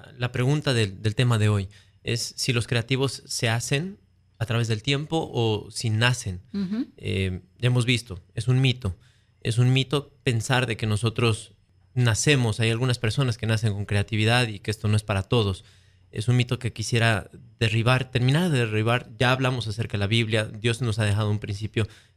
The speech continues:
Speaker 1: eh, creativo en nuestra mente, una esencia creativa en nuestra mente, en nuestra vida. Pero, eh, hay un educador que admiro bastante, es Ken Robinson. Si alguna vez quieren escuchar algunos seminarios a través de YouTube, en, eh,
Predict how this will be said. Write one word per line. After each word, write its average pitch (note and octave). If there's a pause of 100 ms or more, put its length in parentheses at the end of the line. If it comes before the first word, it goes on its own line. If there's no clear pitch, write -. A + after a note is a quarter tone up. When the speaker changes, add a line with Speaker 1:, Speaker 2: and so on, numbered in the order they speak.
Speaker 1:
eh, G2+
creativo A#2
en A2
nuestra G#2
mente, A2
una G#2+
esencia C3
creativa G#2+
en G#2
nuestra G2+
mente, A2+
en G#2
nuestra G2+
vida. A#2 (380)
Pero, B2+ (240)
eh, B2+
hay D#3+
un F#3+
educador A#2+
que G#2+
admiro C3
bastante, A#2+
es -
Ken B2+
Robinson. A2 (120)
Si G2
alguna A2+
vez A#2+ (120)
quieren A2
escuchar A2+
algunos A2
seminarios A2
a F#2
través G2+
de F#2+
YouTube, A2+
en, -
eh, -